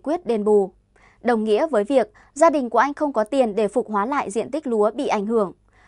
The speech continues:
Đồng thời, gia đình sáu miệng ăn sẽ gặp khó khăn. Theo lãnh đạo xã Húc, cho đến thời điểm tháng sáu năm nay, tại địa phương còn trên ba mươi hộ dân có đất sản xuất bị ảnh hưởng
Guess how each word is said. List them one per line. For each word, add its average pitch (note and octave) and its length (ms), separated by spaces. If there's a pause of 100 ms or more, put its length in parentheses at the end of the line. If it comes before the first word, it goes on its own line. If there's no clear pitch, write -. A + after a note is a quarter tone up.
(180)
Đồng C4+ 200
thời, B3+ 360 (180)
gia E4+ 160
đình C4 220
sáu G#3 240
miệng D4 220
ăn B3+ 280
sẽ A#3+ 340
gặp A#3 200
khó F#3+ 180
khăn. A3+ 240 (960)
Theo C#4+ 200
lãnh A3 160
đạo D4 220
xã - 160
Húc, D#4+ 260 (280)
cho D4 140
đến G#3+ 180
thời F#3+ 160
điểm G#3 220
tháng G#3 180
sáu G#3 320
năm D4 180
nay, B3+ 280 (260)
tại C#4 140
địa A#3+ 120
phương D#4+ 280
còn A#3+ 240
trên C#4+ 220
ba C#4 100
mươi C4+ 140
hộ C4 200
dân B3+ 320
có G#3 180
đất D#4 180
sản A#3 180
xuất E4+ 240
bị A#3+ 100
ảnh G#3 160
hưởng G#3+ 280